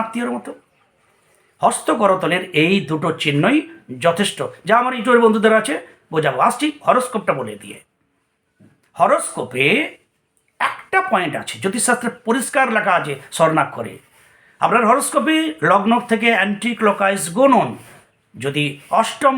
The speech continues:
ঘরে, নাম্বার এইট, অষ্টম ঘরে যদি শনি থাকে, স্যাটার্ন, শনি থাকে, তাহলে কর্মসূত্রে দূরে বাস,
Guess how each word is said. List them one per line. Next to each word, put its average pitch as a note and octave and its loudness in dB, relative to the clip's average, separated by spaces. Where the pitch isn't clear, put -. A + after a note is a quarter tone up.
ঘরে, C3 -2
নাম্বার F#3 2
এইট, G3 -2
অষ্টম D4+ 2
ঘরে B3 4
যদি G3+ 2
শনি C#4 4
থাকে, - -10
স্যাটার্ন, F#3 2
শনি G#3+ 4
থাকে, A#2 -12
তাহলে C3+ -2
কর্মসূত্রে G3 0
দূরে C#3+ 2
বাস, A#2+ 2